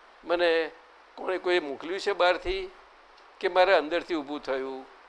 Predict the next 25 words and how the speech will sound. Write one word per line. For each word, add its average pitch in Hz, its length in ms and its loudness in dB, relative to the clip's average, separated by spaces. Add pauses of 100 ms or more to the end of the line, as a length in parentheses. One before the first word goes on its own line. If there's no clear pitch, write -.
(260)
એટલે 247 420 4
મહાત્મા 185 580 4
માટે 220 340 0
આ 202 120 6
પાંચ 196 340 0
આજ્ઞાધર્મ 185 560 2
એટલો 247 240 -2
સુંદર 226 460 0
આજ્ઞાધર્મ 165 720 0
છે 147 360 -2
આજનો 147 400 0
આ 139 100 4
કળિયુગમાં 143 760 -2 (280)
કે 180 80 -4
સતયુગી 208 540 -2
જીવન 196 340 -2
જીવી 190 220 -4
શકાય 160 480 2 (200)
એવો 208 200 2
સુંદર 185 360 -4
ધર્મ 151 360 -2
છે. 139 380 -4 (360)
અને 185 180 2
એમાં 233 320 8
પણ 196 340 6